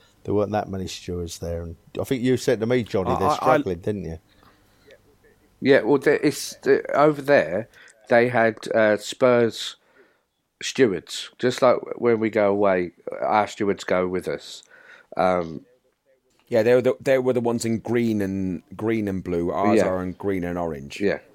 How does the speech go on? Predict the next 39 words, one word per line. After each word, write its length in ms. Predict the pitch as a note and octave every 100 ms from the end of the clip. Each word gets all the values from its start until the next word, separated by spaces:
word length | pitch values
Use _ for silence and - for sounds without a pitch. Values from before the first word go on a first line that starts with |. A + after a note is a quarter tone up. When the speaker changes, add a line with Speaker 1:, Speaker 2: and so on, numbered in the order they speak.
| _ _ - - _ _
Speaker 3:
So 240 | - A2
they 220 | D#2 B2+
had 200 | B2+ A#2+ A#2
s-, 200 | - -
uh, 40 | G#2
s-, 240 | A2+ - - _ -
from 380 | - - B2+ A#2+
their 280 | A#2 G#2+ G#2+
own 160 | G2+
club, 300 | F#2+ G2 E2+ - - _ - -
uh, 240 | F#2+ F2
stewards, 540 | - - G2 F2+ E2 - - -
uh, 440 | F#2+ F#2+ F#2+ F#2
so 160 | - G2
they 140 | F#2+ G2
can 240 | F#2+ F#2
spot 480 | - - A2 G2 - _ _ _ _ -
the 300 | G2+ G2 F#2+
regular 380 | G2+ G2 F#2+ F#2
troublemakers, 680 | - G2 F#2 F2 E2+ -
I 80 | F2
suppose. 680 | - G2+ G#2 F#2 D#2 F#2 - - - - - _
But 200 | - F2+
how, 280 | - A#2+ A#2
how 200 | - A2+ G#2+
can 260 | - G#2
you 440 | G2+ G2+ G2+ G2 -
tell 260 | - G2 G2
one 280 | F#2+ G2 F#2+
piece 240 | G2 F2+
of 60 | F2+
scum 260 | - F#2
from 200 | F2 F#2 G2
another 240 | G2 F2
piece 260 | - E2+ D#2
of 60 |
scum? 300 | - D2 C#2+ -
Speaker 2:
Yeah. 100 | - - - - _
Johnny, 320 | C#3 E3+ D#3